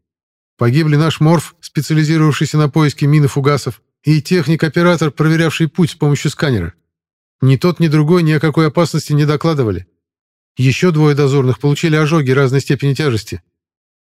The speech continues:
"Лейтенант, вы же только что мне сказали, что противник был обнаружен дозором.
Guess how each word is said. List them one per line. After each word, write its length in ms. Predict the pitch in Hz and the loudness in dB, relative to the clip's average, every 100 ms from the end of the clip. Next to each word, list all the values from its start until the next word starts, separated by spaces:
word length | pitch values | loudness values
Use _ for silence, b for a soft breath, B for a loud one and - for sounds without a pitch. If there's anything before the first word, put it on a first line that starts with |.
| _ _ _ _ _ - | _ _ _ _ _ -6
"Лейтенант, 720 | 98 110 113 135 135 107 90 | 0 0 2 2 4 2 0
вы 140 | 104 117 | 0 2
же 140 | 127 | 2
только 340 | - 160 139 143 | 0 -2 0 0
что 160 | 143 | 0
мне 120 | 135 | 0
сказали, 360 | 127 143 143 135 | 0 0 0 0
что 180 | - 131 | 0 0
противник 440 | 143 127 139 135 | 0 0 0 0
был 160 | 135 139 | 2 2
обнаружен 460 | 131 151 156 120 | 2 2 2 2
дозором. 440 | 120 120 113 85 | 2 2 0 -2